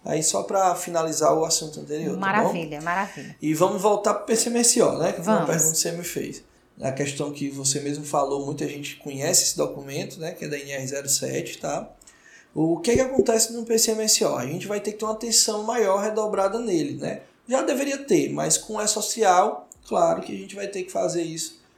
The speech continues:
Speaker 1: de forma mais responsável. Por quê?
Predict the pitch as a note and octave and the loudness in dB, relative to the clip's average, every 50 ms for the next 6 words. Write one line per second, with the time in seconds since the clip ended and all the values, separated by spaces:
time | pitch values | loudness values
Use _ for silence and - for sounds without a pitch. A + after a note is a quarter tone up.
0 | _ _ E3+ F3 E3 - F3+ E3 - E3+ E3+ E3 D#3 D3 D3 D3+ E3 F3+ F3 - | _ _ -8 -8 -4 0 0 2 2 0 0 0 0 2 2 2 0 0 0 -2
1 | - E3 D#3+ E3 E3 - - G#3 G#3 - - E3 C3+ C3+ C3+ C3 - - - _ | 0 0 -2 -2 -2 -2 -4 -4 -2 0 2 2 2 2 0 -4 -8 -12 -18 _
2 | _ _ _ _ _ _ - A#3+ A3 - - - G3 D3 - - C3+ | _ _ _ _ _ _ -2 -2 -2 -2 -2 -2 0 0 0 0 -4